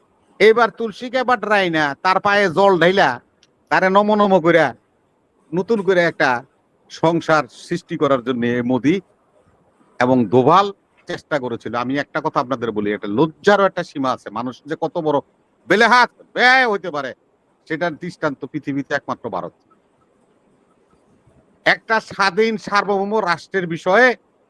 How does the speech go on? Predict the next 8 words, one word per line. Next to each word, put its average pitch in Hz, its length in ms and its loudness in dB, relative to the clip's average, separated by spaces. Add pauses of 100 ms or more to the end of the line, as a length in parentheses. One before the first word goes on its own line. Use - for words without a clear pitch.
(560)
আরেকটা 226 480 0
রাষ্ট্রের 196 420 0
অতিথি 202 360 -2
রেখে 190 300 0
ডেকে 165 420 0
এনে 165 180 0
বিচার 175 360 2
দেয়, 117 180 -4